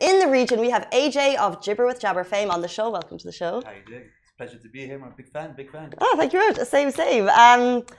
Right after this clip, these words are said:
Speaker 1: how does it feel to be the one interviewed?
Speaker 2: It's actually very strange to be on the other side.
Speaker 1: Yeah, I'm sure.
Speaker 2: 'Cause I'm usually, I have a, yeah, I've got all the, the questions and I, you know, see the guests and I'm like, I'm judging how they're feeling kind of thing. And on this side, I'm just like,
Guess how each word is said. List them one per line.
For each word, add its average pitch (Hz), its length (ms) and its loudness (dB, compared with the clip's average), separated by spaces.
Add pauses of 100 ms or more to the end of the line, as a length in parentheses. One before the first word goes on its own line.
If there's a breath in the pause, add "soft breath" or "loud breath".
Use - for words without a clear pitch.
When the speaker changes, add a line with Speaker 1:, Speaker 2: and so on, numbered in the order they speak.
(240 loud breath)
Speaker 1:
how 302 240 0
does 370 140 -2
it 311 100 -10
feel 294 920 2
to 285 140 -12
be 294 80 -4
the 285 80 -4
one 285 140 -4
interviewed? 240 400 -4
Speaker 2:
It's - 280 -18
actually 117 400 -20
very 104 240 -20
strange 101 480 -20
to - 80 -20
be 92 100 -20
on 98 120 -20
the 90 140 -20
other 87 100 -20
side. 87 280 -20
Speaker 1:
Yeah, 302 340 -8
I'm 247 100 -6
sure. 349 180 -10
Speaker 2:
'Cause 190 220 -6
I'm 113 80 -18
usually, 107 280 -18
I 95 140 -16
have 95 80 -20
a, 92 140 -20 (320)
yeah, 87 140 -20
I've 82 120 -20
got 85 100 -20
all 85 160 -20
the, 85 220 -20 (220)
the 95 80 -20
questions 92 500 -20
and 90 140 -20
I, 85 160 -20
you 95 60 -20
know, 87 180 -20
see - 180 -20
the 92 80 -20
guests 92 360 -20
and 98 60 -20
I'm 87 120 -20
like, 82 120 -20
I'm 87 80 -20 (100)
judging 92 200 -20 (100)
how 95 120 -20
they're 90 200 -20
feeling 92 300 -20
kind 95 240 -20
of - 60 -20
thing. 131 200 -20 (380 soft breath)
And 95 100 -20
on 101 60 -20
this 104 160 -20
side, 95 160 -20
I'm 95 100 -20
just 92 160 -20
like, 95 140 -20